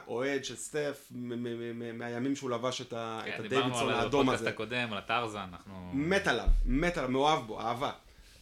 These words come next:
Speaker 1: אז אני חושב ש-, ש-, כשאתה רואה ס-, כדורסל,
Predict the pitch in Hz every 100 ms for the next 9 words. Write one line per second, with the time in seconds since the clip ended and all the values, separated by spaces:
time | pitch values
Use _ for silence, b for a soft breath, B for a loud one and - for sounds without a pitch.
0 | - 117 127 127 127 120 - 190 196 180
1 | - - 135 123 - - - 120 120 117
2 | - - 117 120 123 151 160 - - _
3 | - - _ - - - 143 120 107 -
4 | 170 170 113